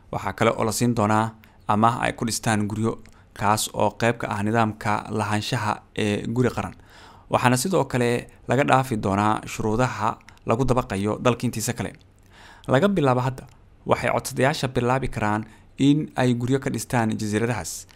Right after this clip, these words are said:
haddii ay go'aansadaan inay ku noolaadaan iyada oo ay taageerayso dowladdooda si loo kordhiyo dadka Iiraaniyiinta ee ku nool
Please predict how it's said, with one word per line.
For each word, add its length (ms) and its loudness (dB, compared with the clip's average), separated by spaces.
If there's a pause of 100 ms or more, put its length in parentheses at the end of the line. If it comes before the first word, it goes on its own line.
(200)
haddii 380 0
ay 120 0
go'aansadaan 600 -2 (340)
inay 240 2
ku 140 -4
noolaadaan 600 2 (420)
iyada 360 0
oo 220 0
ay 180 -2
taageerayso 640 -2
dowladdooda 580 -2 (260)
si 160 0
loo 240 6
kordhiyo 420 -4
dadka 300 -6
Iiraaniyiinta 640 -2
ee 180 -4
ku 220 -8
nool 220 0